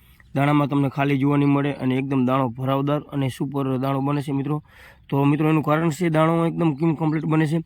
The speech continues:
કારણ કે દૂધમાં ભરપૂર પ્રમાણમાં, અ, પ્રોટીન અને કેલ્શિયમ આવતું હોય છે મિત્રો. તો જ્યારે છોડને માલ લેવાની જરૂર પડે મિત્રો, તો ખાસ કરીને ત્યારે, અ, છોડને એકદમ, અ, પ્રોટીનની જરૂર વધારે પડતી હોય છે.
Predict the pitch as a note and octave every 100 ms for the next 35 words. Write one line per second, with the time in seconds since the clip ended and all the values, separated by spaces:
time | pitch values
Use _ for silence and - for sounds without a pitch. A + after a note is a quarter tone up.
0 | - - - _ D3+ D#3 D3+ C#3+ D#3 E3
1 | B2+ A2+ B2+ D#3 D#3 E3 D#3+ D#3 D3+ D#3+
2 | D#3 C3 - - - C3+ B2+ A#2 D3+ D3
3 | E3+ F3+ F3+ _ - - - C3+ C3+ C3
4 | B2 - D#3 D3 D#3+ C#3+ C#3 C#3+ C#3+ C#3+
5 | C#3+ C#3+ D#3+ - - - - - - D3
6 | B2+ D3+ E3+ E3+ D#3+ C3 E3 E3 E3 D3
7 | D#3 E3 D#3+ D#3 D#3 D#3 D3 D#3 C#3+ E3
8 | D#3 C#3 C3 C3 C#3+ C#3+ D#3+ D#3 D3 D3+
9 | D3+ D#3 D3 _ - - - D3 C3 E3+
10 | E3+ D#3+ D#3 D3 D3+ D#3 D#3+ D3+ C#3+ C3
11 | A#2+ E3 C#3+ D#3+ D#3 D#3 C#3 D3+ C#3+ C#3+
12 | D3 C#3 - D#3 D3 E3